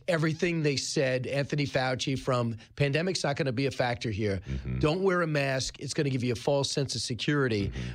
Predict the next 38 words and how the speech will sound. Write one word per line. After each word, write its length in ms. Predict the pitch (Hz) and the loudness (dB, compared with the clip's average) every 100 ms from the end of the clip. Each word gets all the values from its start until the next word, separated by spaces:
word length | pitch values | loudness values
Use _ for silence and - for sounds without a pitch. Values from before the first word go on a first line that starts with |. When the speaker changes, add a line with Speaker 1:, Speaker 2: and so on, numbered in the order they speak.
| - | -2
Speaker 1:
A 100 | 139 | 0
vaccine, 880 | 120 151 175 - - 208 175 147 143 | 2 0 0 -2 0 2 2 2 0
if 160 | 131 143 | 0 0
you 120 | 165 | 0
take 200 | 175 160 | 0 0
the 80 | 160 | 0
vaccine, 640 | 165 - - 175 156 143 110 | 0 0 0 0 2 0 0
you 160 | 139 | 2
will 100 | 135 | 2
not 320 | 135 135 131 | 2 0 0
pass 440 | - - 180 175 - | -2 0 2 0 -2
the 100 | 165 | 0
virus 480 | 139 156 143 131 - | 2 2 2 -2 -2
or 140 | - 139 | 0 0
get 260 | 147 143 | 0 -2
the 80 | - | -2
virus." 480 | 117 92 82 110 - | 0 0 -2 -6 -4
Speaker 2:
Right. 200 | 73 62 - - | -2 -4 -6 -2
Speaker 1:
And 180 | 143 143 - | 0 0 0
all 260 | 175 185 208 | 2 4 4
of 60 | |
that 220 | 185 175 139 | 2 0 0
was 180 | 147 | -2
flat 380 | - - 151 151 | -2 0 0 2
out 200 | 143 139 | 0 0
wrong. 400 | 143 156 143 123 - | 2 2 2 0 -4
And 100 | 135 | -2
they 80 | 123 | 0
never 400 | 127 135 165 185 | 0 0 0 0
admitted 400 | 180 160 170 165 | 0 0 0 -2
it. 100 | 156 | -2
They 140 | 127 | -4
just 280 | 110 143 - | -2 -2 -2
moved 240 | 156 151 151 | 0 0 0
on 140 | 156 | 0
without 260 | 143 139 127 | 0 0 -2
acknowledging 720 | 113 123 139 160 139 127 104 | -4 -2 0 0 -2 -2 -2
it. 260 | 101 - | -4 -6